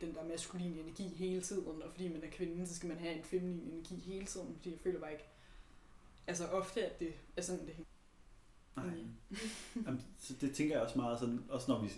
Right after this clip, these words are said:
Speaker 2: hvis vi snakker ligesom om maskulinitet og sådan noget, for mig i hvert fald i forhold til det seksuelle, så er det også mere handlet omkring noget, man ligesom skulle afmontere, netop fordi
Speaker 1: Mm.
Speaker 2: det er ligesom en forventning. Og når man ligesom kan få det af vejen, så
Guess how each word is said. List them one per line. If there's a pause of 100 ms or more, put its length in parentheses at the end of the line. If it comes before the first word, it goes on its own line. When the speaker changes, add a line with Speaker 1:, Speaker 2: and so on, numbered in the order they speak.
Speaker 2:
hvis
vi
snakker
ligesom
om (520)
maskulinitet
og
sådan
noget,
for
mig
i
hvert
fald
i
forhold
til
det
seksuelle,
så
er
det
også
mere
handlet
omkring
noget,
man
ligesom
skulle
afmontere, (100)
netop
fordi
Speaker 1:
Mm.
Speaker 2:
det
er
ligesom
en
forventning. (380)
Og
når
man
ligesom
kan
få
det
af
vejen,
så